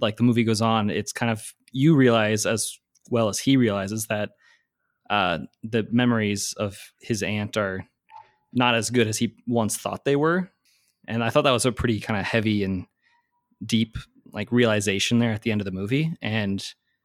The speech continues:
it was just kind of like, it was pretty powerful. But overall, it's just a, it's just a fun movie.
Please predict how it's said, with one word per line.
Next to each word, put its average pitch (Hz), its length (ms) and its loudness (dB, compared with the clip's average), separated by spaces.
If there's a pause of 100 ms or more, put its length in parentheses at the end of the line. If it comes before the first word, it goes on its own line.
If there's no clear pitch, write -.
(300)
it - 40 -6
was 107 80 -2
just 110 120 -4
kind 113 100 0
of 101 60 -2
like, 95 200 -4 (300)
it - 60 -20
was - 120 -8
pretty 156 160 2
powerful. 117 540 0 (920)
But 104 320 -2
overall, 120 440 2
it's 101 140 -4
just - 260 -4
a, 101 160 -4 (160)
it's 113 140 -6
just - 140 -4
a 180 60 2
fun 107 280 0
movie. 117 360 0